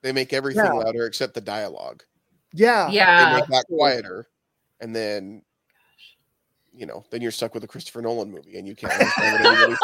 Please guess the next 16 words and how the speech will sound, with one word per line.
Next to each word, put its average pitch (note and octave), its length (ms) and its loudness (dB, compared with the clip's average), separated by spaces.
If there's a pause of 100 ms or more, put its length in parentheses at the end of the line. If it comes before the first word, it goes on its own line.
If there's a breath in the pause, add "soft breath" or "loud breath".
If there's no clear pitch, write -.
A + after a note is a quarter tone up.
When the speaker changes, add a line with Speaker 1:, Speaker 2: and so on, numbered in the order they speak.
Speaker 1:
saying. - 300 4 (160)
Speaker 3:
<laughs> - 0 - (1700 loud breath)
Speaker 2:
I G#3+ 60 8
Speaker 3:
I D4 60 8
Speaker 2:
know - 20 6
Speaker 3:
really F#4 300 6
Speaker 2:
it's - 60 -2
Speaker 3:
wanna - 180 6
Speaker 2:
interesting. - 20 6
Speaker 3:
like D#4+ 320 4
you, D#4+ 140 2
Christopher C4+ 560 0
Nolan. G3+ 360 0
I G3+ 80 -2
really C4+ 340 2
do. G#3+ 420 -2